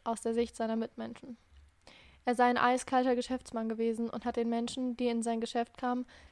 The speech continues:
Sammlungen sehr günstig abgekauft und dann viel teurer weiterverkauft, wodurch sich viele betrogen fühlten. An seiner Tür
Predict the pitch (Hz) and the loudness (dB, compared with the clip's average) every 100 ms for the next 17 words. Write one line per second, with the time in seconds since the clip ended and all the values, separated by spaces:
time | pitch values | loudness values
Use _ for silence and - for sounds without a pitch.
0 | - - 247 262 254 247 226 240 233 240 | -6 2 4 4 4 2 2 0 2 0
1 | - 240 254 - - 226 226 - - - | -2 -4 -4 -6 -6 -4 -4 -8 -20 -20
2 | - 240 240 233 - 247 240 247 233 233 | -10 -2 0 -2 -2 -2 -2 0 -2 -2
3 | 220 233 233 233 - - 254 - _ _ | -4 -6 -10 -12 -10 -10 -10 -16 _ _
4 | _ - - 247 254 - - 254 247 240 | _ -14 -2 2 2 2 -2 2 2 2
5 | - 233 214 - 233 - 311 - _ _ | 0 0 -2 -8 -12 -12 -16 -20 _ _
6 | _ _ _ _ _ _ _ _ _ _ | _ _ _ _ _ _ _ _ _ _
7 | _ - 254 254 262 254 294 311 320 | _ -2 2 4 2 0 0 2 2